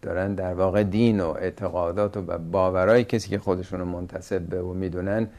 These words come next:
باطل می‌کنن. یه بار نهج البلاغه رو عرض کردم، یه کسی با دقت و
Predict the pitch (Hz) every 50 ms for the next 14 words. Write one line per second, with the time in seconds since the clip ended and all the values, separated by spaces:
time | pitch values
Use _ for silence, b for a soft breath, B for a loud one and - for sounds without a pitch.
0 | B B B B - 92 90 85 82 - 101 92 87 82 80 78 - - 82 80
1 | 76 73 - B B B B B - - 113 131 139 135 117 117 107 98 101 92
2 | 87 92 104 98 92 92 90 90 90 98 95 90 90 90 87 - 95 92 80 87
3 | 87 87 85 - 98 85 - 104 87 90 90 82 95 95 - - 95 95 95 -
4 | - 90 90 98